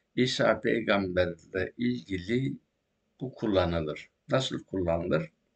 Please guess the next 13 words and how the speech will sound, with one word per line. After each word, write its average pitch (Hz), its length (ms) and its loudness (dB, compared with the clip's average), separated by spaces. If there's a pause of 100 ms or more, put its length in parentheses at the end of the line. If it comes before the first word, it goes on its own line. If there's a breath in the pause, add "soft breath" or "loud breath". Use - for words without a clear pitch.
(1200 loud breath)
Ali 120 340 8
İmran 135 460 8
elli 120 380 2
ikide'ki - 1000 -2
ifadede 107 920 4 (680 soft breath)
şimdi 127 320 2
İsa 113 540 2
peygamberin 98 840 2 (1120 loud breath)
özellikle 104 960 4 (140)
kuşatma 110 640 -2
altında 95 760 -2 (100)
iken 104 400 0 (1700 loud breath)
hani 95 500 2